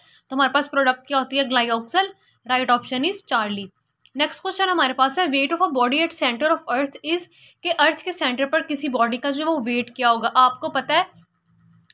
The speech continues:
अर्थ के सेंटर पे हमारे पास जी की वैल्यू यानी ग्रेविटेशनल कांस्टेंट की वैल्यू हमारे पास ज़ीरो होती है, वेट हमारे पास होता है एम जी। जब आपके पास जी की वैल्यू ही ज़ीरो है तो आपकी जो वेट है बॉडी का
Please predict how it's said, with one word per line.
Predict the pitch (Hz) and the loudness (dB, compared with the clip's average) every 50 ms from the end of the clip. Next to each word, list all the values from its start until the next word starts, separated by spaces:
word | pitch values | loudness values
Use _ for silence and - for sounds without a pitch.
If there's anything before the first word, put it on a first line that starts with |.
| _ - | _ -2
अर्थ | 277 302 269 - | -2 -2 -2 -2
के | - 359 349 | -4 -4 -4
सेंटर | - - 294 262 247 269 269 | 0 0 0 0 2 0 0
पे | 269 - 320 | 0 0 0
हमारे | 311 320 277 262 247 240 | 0 2 4 2 2 2
पास | 240 277 302 339 339 - - - - - _ - 226 | 2 2 2 2 2 -2 -8 -16 -20 -20 _ -10 -6
जी | 185 220 277 294 302 294 | 0 2 4 4 4 4
की | 302 320 302 | 2 0 2
वैल्यू | 294 269 262 269 285 | 2 2 2 2 2
यानी | 294 302 302 | 2 0 0
ग्रेविटेशनल | 240 277 277 262 269 269 269 262 262 262 - 330 339 320 | 2 2 2 2 0 0 0 -2 -2 0 0 -2 -2 -2
कांस्टेंट | - 277 262 254 247 - - 294 285 269 | -2 -2 -2 -2 -2 -2 -2 -2 -2 0
की | 302 285 | 0 0
वैल्यू | 262 247 240 269 277 | 0 0 0 0 0
हमारे | 269 269 254 | 0 0 0
पास | 262 269 277 226 | 0 0 -2 0
ज़ीरो | 208 247 247 254 339 | 0 -2 0 0 0
होती | 381 370 370 330 311 | 0 0 -2 0 2
है, | 311 302 302 302 - - - _ _ - | 2 2 0 -2 -8 -20 -20 _ _ -2
वेट | 208 285 302 330 330 349 | 0 2 2 2 2 2
हमारे | 349 330 294 285 | 2 2 2 2
पास | 285 285 294 285 | 2 0 0 0
होता | 311 302 330 339 | 0 0 0 0
है | 320 - 294 | 0 2 0
एम | 262 262 262 247 | 2 2 2 0
जी। | 202 226 240 240 220 226 - - _ _ - | 0 0 0 0 -2 -2 -6 -12 _ _ -2
जब | 285 311 | 2 2
आपके | 302 302 285 294 330 | 2 2 2 -2 -2
पास | 285 370 359 330 247 202 | 2 2 2 2 0 -4
जी | 202 240 269 277 285 | -2 2 2 2 4
की | 302 349 | 2 2
वैल्यू | 302 320 294 277 254 262 285 | 2 4 2 2 2 0 0
ही | 285 285 339 330 | 2 2 2 2
ज़ीरो | 285 269 262 254 247 262 | 2 2 0 0 2 2
है | 277 285 | 2 2
तो | 294 330 | 0 2
आपकी | - 285 262 254 262 - - 294 | 4 4 4 4 2 0 -6 -6
जो | 262 302 277 | -4 -4 -4
वेट | 226 214 247 240 254 269 302 | -2 -2 0 0 0 2 0
है | 302 | 0
बॉडी | 254 240 233 226 226 233 | 2 2 0 0 0 0
का | 233 294 320 392 | 2 2 4 4